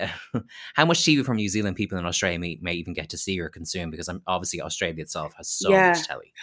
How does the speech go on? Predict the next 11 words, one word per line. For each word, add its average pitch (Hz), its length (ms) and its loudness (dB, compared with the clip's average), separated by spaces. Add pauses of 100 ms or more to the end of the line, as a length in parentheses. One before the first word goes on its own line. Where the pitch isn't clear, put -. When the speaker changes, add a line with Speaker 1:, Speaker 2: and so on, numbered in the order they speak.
(160)
Speaker 2:
I 202 200 12
don't, 254 460 8 (120)
I 214 500 10 (360)
don't 185 340 10
watch - 560 8
very 165 220 10
much - 540 2
New 180 200 6
Zealand 156 440 6
made 147 400 8 (280)
content, 156 640 4